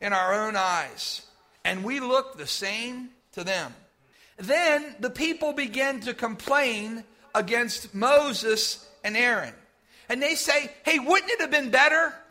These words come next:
for us to die in Egypt?'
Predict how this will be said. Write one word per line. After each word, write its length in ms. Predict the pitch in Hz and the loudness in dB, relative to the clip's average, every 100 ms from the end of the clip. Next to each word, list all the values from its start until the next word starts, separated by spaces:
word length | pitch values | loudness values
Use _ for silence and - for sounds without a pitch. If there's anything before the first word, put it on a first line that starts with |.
| _ | _
for 200 | - 254 254 | -2 0 4
us 280 | 285 269 | 2 2
to 140 | - 247 | -2 0
die 580 | 220 233 240 262 294 - - | 4 6 6 4 2 -4 -10
in 200 | - 220 | -4 -2
Egypt?' 640 | 208 254 226 302 - - | -2 -4 -4 -4 -4 -8